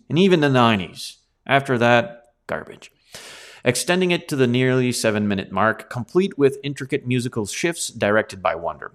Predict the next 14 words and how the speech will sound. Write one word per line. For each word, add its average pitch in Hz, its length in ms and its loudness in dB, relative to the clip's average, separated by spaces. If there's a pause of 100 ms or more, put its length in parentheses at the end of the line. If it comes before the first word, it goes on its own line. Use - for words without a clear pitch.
(120)
Video 165 640 2
of 127 140 0
the 120 60 -2
performance 110 600 -2
shows 107 320 -2
kids 160 340 -4
and 139 140 -8
puppets 135 300 -2
having 113 280 -2
a 104 60 -6
blast 110 420 0
on 92 120 -6
the 92 80 -10
set, - 360 -6